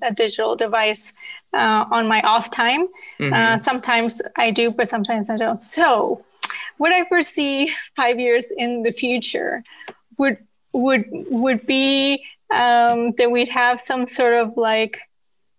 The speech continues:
Speaker 1: wearable device that everyone has now, right? Just like our phones.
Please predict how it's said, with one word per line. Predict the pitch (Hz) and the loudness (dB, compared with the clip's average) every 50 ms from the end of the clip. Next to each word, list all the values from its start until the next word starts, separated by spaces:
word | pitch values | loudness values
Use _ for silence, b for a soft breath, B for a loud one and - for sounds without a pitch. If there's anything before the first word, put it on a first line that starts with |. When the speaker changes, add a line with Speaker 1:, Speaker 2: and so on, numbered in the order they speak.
| _ _ _ | _ _ _
Speaker 1:
wearable | - 339 240 226 226 247 240 240 240 240 226 214 247 233 233 233 | -6 -4 -2 0 2 4 4 6 4 4 4 4 2 4 4 2
device | 214 - 240 220 202 226 214 214 220 220 - | 2 0 0 0 2 2 2 2 2 2 2
that | - 233 - | 0 0 2
everyone | 233 226 208 233 220 214 214 214 214 | 0 0 0 0 0 0 0 -2 -2
has | 208 226 220 208 214 208 - - | -2 0 0 0 0 0 -2 -2
now, | 214 202 - 262 233 190 - | -2 -4 -4 -6 -8 -6 -2
right? | 247 220 220 226 214 | -2 -2 0 -2 -4
Just | - 226 208 - | -6 -6 -4 -4
like | 233 226 220 - | -4 -4 -4 -4
our | 254 214 220 | -4 -6 -4
phones. | - - - 214 208 208 226 226 - - | -4 -4 -4 -4 -4 -4 -4 -4 -4 -4